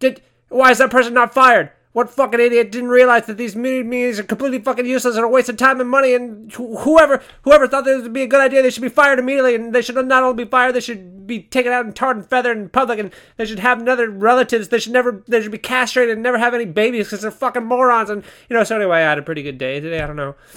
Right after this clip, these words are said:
I don't know if you guys had a, had a good day today, you know. I'm just, uh, you know, I just, uh,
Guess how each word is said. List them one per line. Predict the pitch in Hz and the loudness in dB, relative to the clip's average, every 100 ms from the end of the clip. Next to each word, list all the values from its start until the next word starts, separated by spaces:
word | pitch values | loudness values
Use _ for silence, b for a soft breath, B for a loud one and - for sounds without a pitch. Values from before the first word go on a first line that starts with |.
| B B B 139 | B B B -10
I | |
don't | 135 | -10
know | |
if | 127 | -10
you | 139 | -8
guys | 123 123 | -10 -8
had | 127 | -10
a, | 117 - _ _ _ _ _ _ _ _ 160 | -10 -12 _ _ _ _ _ _ _ _ -12
had | 139 | -10
a | |
good | 131 127 | -10 -12
day | 135 131 | -10 -10
today, | 135 139 139 | -8 -8 -8
you | |
know. | 135 139 b b b b - | -8 -14 b b b b -16
I'm | 123 | -16
just, | 120 - - | -16 -18 -12
uh, | 123 120 117 120 | -10 -8 -6 -8
you | |
know, | 117 | -8
I | 113 | -10
just, | 120 - - | -12 -16 -12
uh, | 135 123 120 | -8 -6 -6